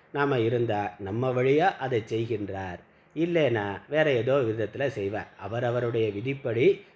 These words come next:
அவரவர்களுக்கு எந்தெந்த காலத்துல என்னென்ன வருமோ, அது வரும். அதை இறைவன் கொடுப்பார். அது ஏதோ நிமித்தம் யார் மூலமாகவோ, எப்படியோ கொடுப்பார். அவர்கள் வாழ்வார்கள். அவர்களுக்கு வாழணும்னு விதி இருந்தா, கண்டிப்பா நல்ல விதமா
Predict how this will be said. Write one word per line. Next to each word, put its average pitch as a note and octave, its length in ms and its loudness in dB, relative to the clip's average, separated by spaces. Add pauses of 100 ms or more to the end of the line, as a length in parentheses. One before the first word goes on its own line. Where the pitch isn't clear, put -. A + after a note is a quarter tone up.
அவரவர்களுக்கு A#2 840 -2
எந்தெந்த A#2+ 380 -2
காலத்துல A#2 560 -2
என்னென்ன A#2 260 -2
வருமோ, G#2+ 380 -4 (140)
அது C3 220 -2
வரும். G2+ 280 -4 (260)
அதை A#2 260 -2
இறைவன் A2+ 400 0 (360)
கொடுப்பார். G#2 580 -2 (160)
அது D#3 180 -2
ஏதோ B2+ 260 4
நிமித்தம் A#2+ 440 0
யார் A#2 240 2
மூலமாகவோ, A2+ 760 -2 (380)
எப்படியோ A#2 520 0 (120)
கொடுப்பார். G#2 600 -2 (100)
அவர்கள் A#2+ 400 -2 (120)
வாழ்வார்கள். A2 760 -4
அவர்களுக்கு A2+ 540 -2
வாழணும்னு A#2+ 580 0
விதி B2 240 -2
இருந்தா, A2 420 -2 (480)
கண்டிப்பா G#2+ 480 -4
நல்ல G#2+ 280 -4
விதமா C3 380 2